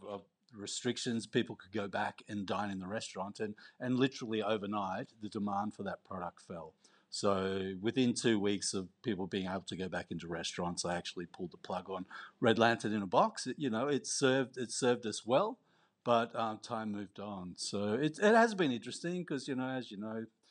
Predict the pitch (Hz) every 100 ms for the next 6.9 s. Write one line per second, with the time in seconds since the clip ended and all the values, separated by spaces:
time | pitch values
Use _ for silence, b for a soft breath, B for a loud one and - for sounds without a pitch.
0 | b b - 120 101 120 120 110 - 117
1 | 113 - 113 104 - 120 110 110 101 101
2 | - 107 110 - 107 104 107 101 98 -
3 | 104 - 107 101 104 101 101 98 95 _
4 | 113 107 101 104 - 101 104 - - -
5 | 101 104 B B B - 131 113 107 117
6 | 120 117 123 120 123 - 165 185